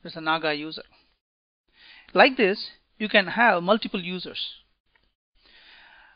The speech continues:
Once you create multiple users, the second step is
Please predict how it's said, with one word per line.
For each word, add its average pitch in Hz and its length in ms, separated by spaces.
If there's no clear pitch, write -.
Once 285 340
you 269 100
create 214 500
multiple 185 440
users, - 760
the 170 140
second 214 340
step - 280
is 151 420